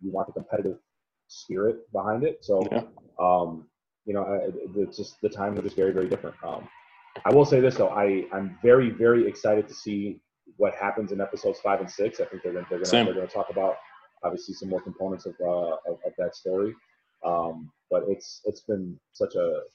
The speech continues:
Speaker 1: such a fascinating couple of weeks to watch that documentary kind of
Speaker 2: Yeah.
Speaker 1: unfold.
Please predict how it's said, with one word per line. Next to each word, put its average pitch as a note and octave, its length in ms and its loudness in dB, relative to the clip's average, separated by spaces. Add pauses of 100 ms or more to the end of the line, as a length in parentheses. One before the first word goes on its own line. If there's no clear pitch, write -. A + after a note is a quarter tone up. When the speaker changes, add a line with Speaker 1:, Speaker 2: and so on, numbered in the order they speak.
(160)
Speaker 1:
such - 220 -14
a F2+ 40 -10 (140)
fascinating F#2+ 800 -2
couple F#2+ 240 -6
of F2 40 -10
weeks F#2 260 -6
to F2+ 80 -12
watch F2+ 320 -4
that F2 120 -2
documentary F2+ 540 -10
kind F2 200 -8
of F2+ 140 -6
Speaker 2:
Yeah. G#2 80 -2
Speaker 1:
unfold. F#2 320 -4